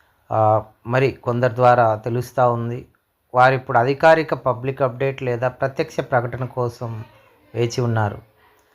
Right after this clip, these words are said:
సరళంగా చెప్పాలంటే అంతా సిద్ధంగా ఉంది. బహిరంగ ప్రారంభించడానికి అధికారిక సంకేతం కోసం మాత్రమే వేచి ఉంది అన్నట్లు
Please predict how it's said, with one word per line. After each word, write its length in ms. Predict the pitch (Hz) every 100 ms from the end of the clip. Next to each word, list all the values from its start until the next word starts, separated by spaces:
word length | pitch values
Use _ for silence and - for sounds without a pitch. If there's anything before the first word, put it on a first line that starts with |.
| _ _ 120
సరళంగా 360 | 117 139 151
చెప్పాలంటే 580 | 143 139 - 139 143 151
అంతా 240 | 147 160
సిద్ధంగా 500 | 185 165 147 151 151
ఉంది. 300 | 139 117 98 - _ _ _ _ _ _ 113
బహిరంగ 580 | 110 113 131 135 135
ప్రారంభించడానికి 1000 | 135 135 120 123 123 123 123 123 120 117
అధికారిక 520 | 110 117 - 151 147 143
సంకేతం 640 | - 117 113 135 131 123
కోసం 520 | - 113 - 113 107
మాత్రమే 640 | 98 180 - 110 110 95 92 - _ _ _ _ _ _ _
వేచి 340 | 107 113 127 131
ఉంది 280 | 120 117 113
అన్నట్లు 560 | 110 110 110 104 98